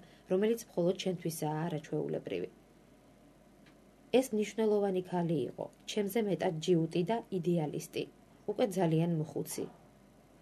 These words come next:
ავიდა სოფელ სურებში და ქალთა საბჭო დააარსა, განათლებისა და მსგავსი ამბებისთვის რომ მიეხედა. ჩემზე უფრო ჯიუტი და იდეალისტი. დონკიხოტობა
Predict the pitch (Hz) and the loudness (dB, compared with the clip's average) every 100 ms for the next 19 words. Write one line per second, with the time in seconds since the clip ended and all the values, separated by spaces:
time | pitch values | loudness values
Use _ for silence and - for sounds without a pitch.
0 | - - - 233 254 165 156 175 175 151 | -20 -18 -4 2 2 2 0 0 2 0
1 | 147 - 185 185 185 208 247 - 180 175 | 0 0 4 4 2 0 -2 0 -2 -2
2 | 214 - 160 - 160 156 151 147 147 - | -4 -2 -4 0 0 2 0 -2 -6 -6
3 | - 160 - - - 180 190 196 - 190 | -8 -8 -12 -20 -6 0 2 0 0 0
4 | 190 190 190 214 - 170 160 180 165 151 | 0 -2 0 -2 0 -2 0 -2 0 -2
5 | 151 147 - 156 165 170 170 170 160 156 | -2 -4 -4 -2 0 -2 -2 -2 0 0
6 | - 180 - - - - - - - - | -4 -6 -6 -8 -20 -20 -20 -20 -20 -20
7 | _ _ - - - 226 220 233 175 214 | _ _ -20 -10 -2 0 4 2 4 0
8 | 160 180 165 160 156 180 156 165 151 - | 4 4 4 0 0 2 4 4 4 2
9 | 160 - - - - - - - 175 196 | -4 -6 -8 -8 -20 -20 -20 -6 2 4
10 | 220 233 226 240 233 165 156 | 4 0 -2 -2 -2 -2 0